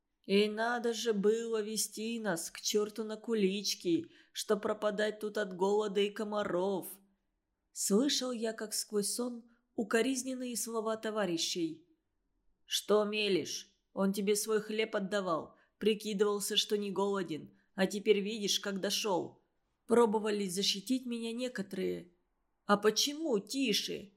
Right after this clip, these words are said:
Может, неправду говорю? Погибать так в бою, а то сиди тут в могиле.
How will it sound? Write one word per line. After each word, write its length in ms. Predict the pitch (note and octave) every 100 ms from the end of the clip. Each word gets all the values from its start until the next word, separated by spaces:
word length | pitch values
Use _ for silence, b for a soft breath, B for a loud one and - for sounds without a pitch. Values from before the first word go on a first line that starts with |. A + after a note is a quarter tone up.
| _ _
Может, 420 | G3+ A3+ A3+ A#3+
неправду 520 | A#3+ B3 E4 E4+ G#3+
говорю? 560 | F#3 F3+ F#3+ F3+ D#3+ - _ _ _
Погибать 500 | - G3+ G#3+ G#3+ A#3
так 180 | - G#3+
в 60 | G#3
бою, 600 | A#3 A#3+ A#3+ G3 - - _ _
а 140 | - G3+
то 160 | G#3+
сиди 380 | G#3+ A#3+ A3 B3
тут 180 | - D#3+
в 100 | D#3+
могиле. 600 | G3 G3+ G3+ F#3 D#3+ -